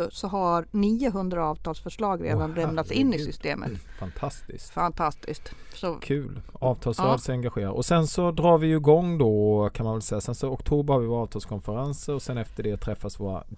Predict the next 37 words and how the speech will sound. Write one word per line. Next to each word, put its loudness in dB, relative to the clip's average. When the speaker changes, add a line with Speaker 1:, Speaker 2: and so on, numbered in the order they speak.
Speaker 2:
delegationer -4
då -4
som -8
ska -10
Speaker 1:
Ja. -14
Speaker 2:
företräda -4
medlemmarna -6
och -6
spika -2
yrkandena, -6
eller -4
föreslå 2
förbundsstyrelsen -2
att -6
spika -10
yrkandena. -12
Speaker 1:
Ja, -6
och -6
delegationerna -2
är -2
yrkesaktiva -6
på -10
avtalsområdena. -8
Speaker 2:
Ja. -6
Speaker 1:
Mm. -8
Speaker 2:
Och 0
sen 0
så 0
drar 4
vi 2
väl 0
igång -2
någon -4
gång -6
efter -4
årsskiftet. -8
Speaker 1:
Ja, -4